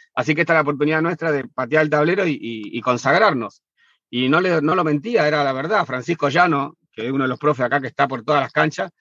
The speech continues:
le pueden preguntar de esta anécdota. Y en marzo del dos mil, el ma-, veinte de marzo del dos mil once ganamos ese partido, pasamos la fase de grupo,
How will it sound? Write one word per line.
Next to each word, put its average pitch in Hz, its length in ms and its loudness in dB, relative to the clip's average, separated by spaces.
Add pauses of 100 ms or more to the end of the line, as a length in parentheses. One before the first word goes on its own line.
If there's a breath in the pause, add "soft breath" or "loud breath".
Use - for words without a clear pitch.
(140)
le 120 140 2
pueden 151 220 4
preguntar 135 380 2
de 143 60 2
esta 139 140 -2
anécdota. 175 500 0 (540 soft breath)
Y 135 140 2
en 131 120 2
marzo 156 340 2
del 139 180 0
dos 127 120 -2
mil, 127 920 -2 (460)
el 113 160 -8
ma-, 139 180 2
veinte 160 360 2
de 151 80 2
marzo 160 260 0
del 139 60 -4
dos 143 100 0
mil 156 160 0
once 170 240 -2
ganamos 147 320 -2
ese 139 140 -8
partido, 147 400 0
pasamos 160 340 0
la 151 60 2
fase 147 240 -4
de 143 60 0
grupo, 190 360 -2